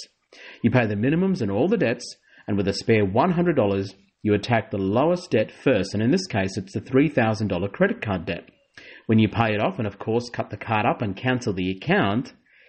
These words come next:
you take the hundred bucks and the saved minimum repayment from the C C you just paid off and roll it into the five thousand dollar C C debt.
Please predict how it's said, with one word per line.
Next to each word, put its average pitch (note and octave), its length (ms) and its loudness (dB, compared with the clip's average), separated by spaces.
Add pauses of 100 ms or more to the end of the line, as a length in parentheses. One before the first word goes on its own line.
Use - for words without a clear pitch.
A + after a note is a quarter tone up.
(120)
you A#2 80 4
take A2+ 320 0
the G2 80 -2
hundred G3+ 380 0
bucks A2+ 300 -4 (440)
and G#2+ 200 -2
the F#2 80 -2
saved D#3 480 0
minimum B2 360 2
repayment G#2 560 0
from G2 160 -4
the G2 60 -2
C A#2+ 260 2
C G#2 320 0
you G2 200 -2
just D#3 300 0
paid A#2 220 0
off A2+ 320 0 (460)
and G2+ 180 2
roll F3+ 280 2
it F#3+ 60 2
into F3 340 0
the A#2 120 -2
five C3+ 460 0
thousand A#2 400 2
dollar F#2+ 200 -2
C G2 260 0
C F#2+ 200 -2
debt. F#2 260 0